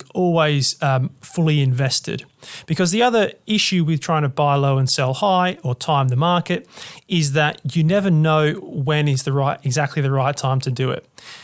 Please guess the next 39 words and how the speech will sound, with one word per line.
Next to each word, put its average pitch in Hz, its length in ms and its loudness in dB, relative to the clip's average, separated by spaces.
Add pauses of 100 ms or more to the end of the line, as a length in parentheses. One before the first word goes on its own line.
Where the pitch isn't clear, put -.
(180)
So 190 140 2
what 226 140 2
often 185 260 2
happens, 175 540 2 (580)
and 165 120 2
I've, 147 200 2
I 147 100 4
have 170 240 2
seen 160 220 2
in 143 200 2
this 151 160 -2
in 151 60 0
the 135 80 2
past 151 380 2
where, 143 440 0
um, 135 400 0
when 151 220 0
people 143 320 -2
have 135 340 -2
moved 147 280 2
their 139 60 2
money 131 300 0
out 160 160 2
of 160 60 0
the 143 80 2
markets, 139 540 0
when 143 80 0
it's 143 100 -4
been 139 160 -2
a 131 60 0
volatile 131 480 -2
time, 170 320 0
like 143 200 0
in 131 100 0
two 143 120 -4
thousand 123 360 -2
and 143 100 2
eight 190 260 0 (380)
or 131 340 0